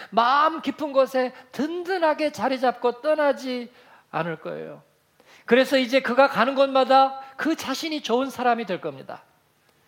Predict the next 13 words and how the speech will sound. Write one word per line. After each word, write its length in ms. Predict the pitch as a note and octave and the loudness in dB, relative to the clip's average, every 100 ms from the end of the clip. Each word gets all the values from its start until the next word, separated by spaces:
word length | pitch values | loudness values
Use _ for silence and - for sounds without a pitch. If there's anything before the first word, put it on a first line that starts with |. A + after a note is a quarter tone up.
| _ _ _ | _ _ _
그래서 380 | C#4+ D4+ D#4+ D4 | 0 0 0 -2
그 120 | C4+ | 0
사람을 520 | D4 D4 C#4+ C#4+ C#4 - - | 4 6 6 4 0 -8 -4
만나는 420 | G#3 D4 E4 D#4+ | -2 2 2 2
사람은 380 | C#4 C#4 C#4+ C4+ | 2 2 2 -2
누구나 380 | C4+ C#4+ C#4+ C4+ - - | -2 2 2 0 -8 -8
자기가 440 | - D4 C#4+ C#4+ | -4 0 2 2
예수님을 500 | C4+ C#4+ E4 D#4+ D#4 | 2 -2 -4 -2 -2
만났을 580 | C#4 C4+ C#4 C#4 D4+ D4+ | 0 0 0 -2 -4 -4
때처럼 640 | C#4 C#4 - - C4+ C4+ C4 - - | -4 -4 -8 -2 0 0 -4 -20 -12
허탈감이 640 | D#4+ - E4+ D4 C4+ B3+ | -10 -6 -4 -2 -4 -6
채워질 380 | B3+ C4 A#3+ G#3 | -10 -8 -6 -8
거예요. 340 | G3 D#3 D#3 | -8 -10 -12